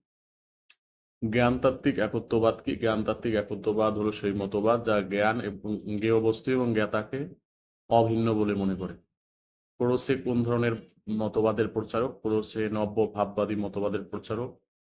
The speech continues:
জ্ঞানতাত্ত্বিক দ্বৈতবাদের প্রবক্তা ডেকার্ট। ট্রাক্টেটাস লজিকো ফিলোসফিকাস নামক বইয়ের লেখক ভিটগেনস্টাইন। দ্য রেপুটেশন,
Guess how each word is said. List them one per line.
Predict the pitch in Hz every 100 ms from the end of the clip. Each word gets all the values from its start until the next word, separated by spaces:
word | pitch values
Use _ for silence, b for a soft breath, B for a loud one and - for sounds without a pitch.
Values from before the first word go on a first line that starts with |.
| _ _ - 104
জ্ঞানতাত্ত্বিক | 110 113 117 120 117 - 110
দ্বৈতবাদের | 110 107 113 110 107 107
প্রবক্তা | - 104 104 - 110 104 101
ডেকার্ট। | 104 98 101 101 101 _ _ _ _ _ _ - _ _ _
ট্রাক্টেটাস | 120 123 123 127 - 127 -
লজিকো | 110 110 113 117 123 -
ফিলোসফিকাস | 117 113 113 110 117 123 120 -
নামক | 110 110
বইয়ের | 104 107 107 107 - _ 107
লেখক | 110 107 113 110 -
ভিটগেনস্টাইন। | 98 110 107 113 107 - 110 117 - - _ _ _ 113
দ্য | 117
রেপুটেশন, | 110 117 135 135 131 - 143 139 135